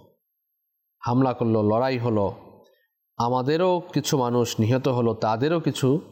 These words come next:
লোক নিহত হলো। আমি একা দশ জন মুসলমানকে বন্দী করে নিলাম। রোমে আমার ঘরটি ছিল অনেক বড়,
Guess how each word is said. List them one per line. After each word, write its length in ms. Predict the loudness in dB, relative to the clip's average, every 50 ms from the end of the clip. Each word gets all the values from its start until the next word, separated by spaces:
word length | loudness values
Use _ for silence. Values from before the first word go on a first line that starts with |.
| -20 -20 -20 _ _ _ _ _ _ _ _ _ _ _ _ 0
লোক 260 | 0 0 0 0 0
নিহত 300 | 0 0 0 0 0 -2
হলো। 420 | -4 -4 -8 -10 -12 -18 -20 _ _ _ _ _ _ _ _ _ _ _ _ _ _ _ _ _ _ _ _ _ _ _ _ _
আমি 280 | -2 0 2 2 2 0
একা 280 | 0 0 0 -2 0
দশ 380 | 0 0 0 0 0 -2 -2 0
জন 240 | 0 2 2 2 4
মুসলমানকে 800 | 2 2 0 0 -2 0 0 2 0 0 -2 0 0 0 -2 -2 -4 -12 -20 -20 -20 _ _ _ _ _ _ -2 0 0
বন্দী 340 | 2 2 2 4 4 2 2
করে 200 | 2 2 2 2
নিলাম। 380 | 2 2 2 2 0 0 -4 -8 -12 -18 -20 -20 -20 -20 _ _ _ _ _ _ _ _ _
রোমে 420 | 0 0 2 2 0 0 0 0 0
আমার 320 | 0 0 0 0 0 -2
ঘরটি 440 | -2 -2 -2 0 -2 0 0 -2 -2
ছিল 220 | 0 0 0 2
অনেক 340 | 2 2 2 2 0 0 0
বড়, 280 | 0 0 0 0 0